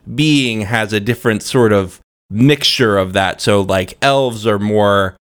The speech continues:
uh, more Fea based. They're sort of half and half, I think. If you, you can correct me if, if you, if you like, Marilyn.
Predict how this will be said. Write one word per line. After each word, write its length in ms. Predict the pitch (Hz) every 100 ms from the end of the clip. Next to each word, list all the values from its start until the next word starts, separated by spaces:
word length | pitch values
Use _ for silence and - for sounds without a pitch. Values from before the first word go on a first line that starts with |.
| _ _ -
uh, 420 | 92 95 90 82 -
more 280 | 98 110 110
Fea 380 | 98 127 110 98
based. 580 | 90 85 82 - - - _
They're 180 | 101 95
sort 220 | - 110
of 100 | 95
half 260 | 110 104 95
and 100 | 92
half, 280 | 104 101
I 120 | - 98
think. 320 | - 69 -
If 140 | -
you, 100 | -
you 160 | - -
can 120 | 95
correct 280 | 107 101 -
me 120 | 90
if, 200 | 101 - - -
if 200 | - -
you, 260 | 90 85 - _ _ _
if 100 | 98
you 100 | 98
like, 300 | 95 98 90
Marilyn. 520 | 95 92 90 90 92